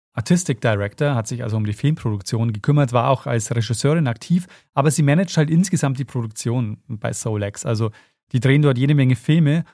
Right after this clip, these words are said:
und sie stellt da eben auch Regisseure ein und ganz viele Schauspielerinnen und Schauspieler.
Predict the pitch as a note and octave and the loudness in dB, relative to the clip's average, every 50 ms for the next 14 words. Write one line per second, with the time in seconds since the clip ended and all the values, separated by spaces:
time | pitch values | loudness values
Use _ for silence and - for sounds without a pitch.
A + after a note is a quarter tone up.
0 | _ _ _ - C3 B2+ C3+ - - - - B2 - - C3+ C3+ C3 C3+ B2+ A#2+ | _ _ _ -2 0 0 0 -2 -4 -4 -4 -2 0 2 2 2 2 2 0 0
1 | A2+ A#2 - - A2+ A#2 - - - C3+ C3 C3+ D#3 - - C#3 C3 B2+ C3+ C3 | -2 -2 -2 -2 -2 -4 -4 -6 -4 -4 -2 0 -2 0 2 2 2 2 0 -2
2 | A#2 A2 A2 A2 A2+ A2+ A2+ A#2 B2+ - B2+ B2 B2 A#2+ - C3 C#3 C#3 - - | -2 -2 0 0 0 0 -2 -4 -4 -2 -2 0 0 0 2 0 0 2 0 2
3 | C#3+ B2+ B2 - B2 C3+ C3+ - - C#3 B2+ B2 B2 B2 A#2+ A#2+ A#2+ - A2+ A2 | 2 2 2 2 0 -2 -2 -2 -2 0 0 0 0 0 0 0 0 0 0 0
4 | C3+ C#3+ - - A#2+ A#2 B2+ | 0 0 -2 -2 -2 -2 -2